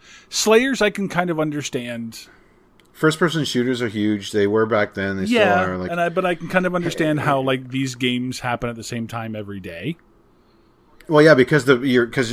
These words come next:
Speaker 2: the guys are prisoners, right? So
Speaker 1: Yeah.
Speaker 2: they're at the mercy of basically when the pay-per-view is gonna start.
Speaker 1: Basically, yeah.
Speaker 2: Yeah, yeah, like Ultimate Fighting, right? The fighters show up and they know what time the fight is, and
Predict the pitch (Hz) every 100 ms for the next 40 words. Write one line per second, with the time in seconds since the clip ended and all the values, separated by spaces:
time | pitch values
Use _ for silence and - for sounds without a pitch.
0 | 123 120 135 131 139 - 143 107 85 131
1 | 208 208 170 147 107 117 110 113 98 104
2 | - 110 107 95 - - - 120 160 180
3 | 180 139 113 117 110 - 147 147 95 95
4 | 90 87 - 87 - - 180 175 220 208
5 | 139 101 92 147 151 - _ _ _ _
6 | _ _ 214 190 165 143 175 202 190 180
7 | - 113 117 143 131 131 - - 113 110
8 | - 107 98 127 123 101 101 98 98 -
9 | 95 87 - 82 98 170 - 82